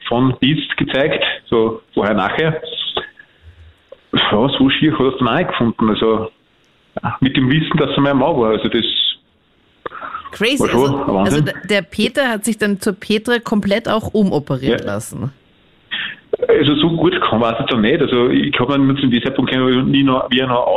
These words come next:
Speaker 1: Außendings gehabt hat. Also, ob er noch einen Innendings gehabt, also umoperieren hat, weiß ich nicht. Aber er hat zumindest dann als,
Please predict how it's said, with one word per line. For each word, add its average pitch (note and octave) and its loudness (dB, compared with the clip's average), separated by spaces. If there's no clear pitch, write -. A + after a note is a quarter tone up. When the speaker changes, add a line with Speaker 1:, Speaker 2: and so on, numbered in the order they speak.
Speaker 1:
Außendings E3 0
gehabt E3+ -2
hat. F3+ 2
Also, B2+ 0
ob C3 2
er C3+ 4
noch C3+ 0
einen B2+ 0
Innendings F#3 2
gehabt, - -2
also D#3+ 2
umoperieren E3 2
hat, C#3 0
weiß A2+ 2
ich F#3+ 4
nicht. A#3 2
Aber C3 2
er B2 2
hat C3 -2
zumindest E3+ 2
dann C#3+ 2
als, B2+ 2